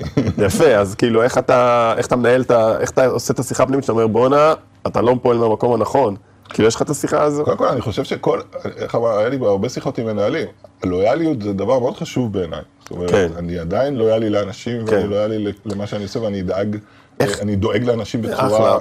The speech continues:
Speaker 1: איך
Speaker 2: לא
Speaker 1: אתה מנטרל,
Speaker 2: מתפשרת.
Speaker 1: איך אתה מנטרל את הרגש? זה מה שאני שואל.
Speaker 2: אבל כשבאים להחלטה, בסופו של יום, אני מנסה לראות מה הכי נכון לארגון,
Speaker 1: כן.
Speaker 2: ולכן קל לי להסביר את זה אחר כך.
Speaker 1: נכון.
Speaker 2: אני לא צריך להכניס רגש כשאני מסביר את המוטיבציה.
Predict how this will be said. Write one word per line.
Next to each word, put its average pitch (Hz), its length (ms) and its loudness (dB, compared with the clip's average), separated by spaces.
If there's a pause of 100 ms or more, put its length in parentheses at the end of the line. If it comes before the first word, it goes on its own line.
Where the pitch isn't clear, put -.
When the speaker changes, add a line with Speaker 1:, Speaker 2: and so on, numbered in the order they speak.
(120)
Speaker 1:
איך 135 180 4
Speaker 2:
לא 156 100 4
Speaker 1:
אתה 127 80 4
מנטרל, - 20 4
Speaker 2:
מתפשרת. 123 440 2
Speaker 1:
איך 123 120 0
אתה 147 100 0
מנטרל 123 260 2
את 117 80 -2
הרגש? 107 440 2
זה 104 100 -2
מה 113 60 -2
שאני 98 180 -6
שואל. 87 240 -6
Speaker 2:
אבל 104 200 0
כשבאים 120 360 0
להחלטה, 139 600 0 (240)
בסופו - 560 -4
של 113 240 -4
יום, 143 340 -2
אני 107 120 -6
מנסה 104 280 -6
לראות 127 280 -4
מה 110 180 -6
הכי 117 180 -10
נכון 110 340 -6
לארגון, 101 640 -6 (220)
Speaker 1:
כן. 95 160 -6 (120)
Speaker 2:
ולכן 101 360 -4 (100)
קל - 180 -2
לי 156 100 0
להסביר 113 380 -2
את 107 60 -4
זה - 80 -4
אחר - 200 -14
כך. - 100 -20 (200)
Speaker 1:
נכון. 110 200 -2
Speaker 2:
אני 113 140 -2
לא 131 80 -2
צריך - 240 -8
להכניס 95 320 -10
רגש 85 340 -12 (120)
כשאני 95 220 -6
מסביר 92 280 -6
את 90 100 -10
המוטיבציה. 82 540 -8